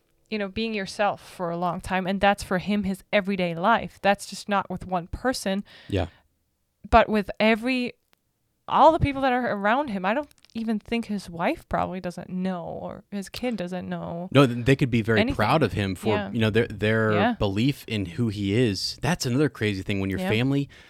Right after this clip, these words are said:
Speaker 2: doesn't know the work that you're doing. That might be a part of it as well, which, which is, like, they believe in you and you are a
Speaker 1: Yeah.
Speaker 2: part of this thing, but you're not really that thing that they're proud of. That
Speaker 1: Yeah.
Speaker 2: would be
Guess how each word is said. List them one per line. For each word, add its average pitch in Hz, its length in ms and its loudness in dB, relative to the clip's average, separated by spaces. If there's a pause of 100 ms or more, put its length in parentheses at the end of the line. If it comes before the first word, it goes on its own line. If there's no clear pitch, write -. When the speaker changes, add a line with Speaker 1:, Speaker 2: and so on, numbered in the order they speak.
(140)
Speaker 2:
doesn't 110 320 0
know 104 180 2
the 104 80 2
work 101 220 -2
that - 180 -4
you're 98 80 -4
doing. 104 280 2
That 107 160 0
might 110 180 -4
be 104 100 0
a - 40 -2
part 104 300 0
of 90 60 -2
it 92 80 0
as 87 120 -4
well, 110 280 2
which, 95 200 -4
which 101 200 -6
is, 95 120 -2
like, 101 180 -4 (400)
they 123 220 4
believe 113 640 0
in 98 160 0
you 120 300 6
and 98 160 -2
you 127 160 4
are 107 80 6
a 113 60 2
Speaker 1:
Yeah. 117 80 -6
Speaker 2:
part 107 140 2
of 92 80 -2
this 92 160 -6
thing, 131 180 2
but 104 140 -2
you're 101 100 -4
not 101 260 -2
really 104 220 -2
that 92 260 -6
thing 113 140 0
that 95 100 -4
they're 95 120 0
proud 107 440 -4
of. 78 160 -14
That 135 140 4
Speaker 1:
Yeah. 101 60 -2
Speaker 2:
would 101 120 -4
be 104 200 -2